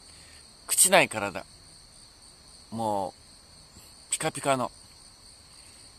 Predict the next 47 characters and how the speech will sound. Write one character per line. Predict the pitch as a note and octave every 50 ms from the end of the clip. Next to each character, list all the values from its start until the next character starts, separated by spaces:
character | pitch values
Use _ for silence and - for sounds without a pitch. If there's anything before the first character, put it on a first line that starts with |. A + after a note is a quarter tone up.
| - -
ピ | - -
カ | - C#3+ B2+
ピ | - C#3+ -
カ | C3 C3
の | B2+ C3 A#2+
朽 | - -
ち | - - F#3
な | G3 F3
い | C#3
体 | - A#2+ A2 G2 F#2 F#2 F#2+ F#2
に | F#2 E2+ - - - - -
変 | - - C3+ E3+ E3+
身 | E3 - - D#3 D3 D3 D3 C3 A2+ F#2 C#2+ G1+ -
で | - -
す | -
ね。 | G2 A#2+ C3+ - - - - - - - - - - - - - - - - -
え | -
ー、 | D2+ D#2
変 | E2 - - - G3+
身 | G3 - - F3+ F3 D#3
し | - C3
ま | B2 G#2+ F#2 E2 -
す。 | - - - - -
私 | - A#2 - D3 C3
た | A#2+ A2
ち | - -
は | G#2+ A2+ G#2+ G2 - - - - - - - - - -
栄 | - F3+ G3 -
光 | - - E3+ F3 E3
の | E3 D#3 -
体 | D3 C#3+ D3 C3+ A#2 C#3
に | B2 A#2 G#2 - - - - - - - -
変 | - - - F#3 G3+
身 | - - E3+ E3+ D3
し | - B2
ま | G#2+ G#2+ G#2
す。 | A2 - - - - - - - - - - - - -
天 | G#3+ A3 G#3
国 | G3 E3 B2+ C#3
の | B2+ A#2 A2
体 | - A2+ A#2 A#2 G#2 A2+ A2+
に | A2 G#2+ - - - - -
変 | - E3 G3
身 | F#3+ - - F3+ E3+ D#3
し | - - A#2+
ま | A2+ A2+ A2+
す。 | - - - -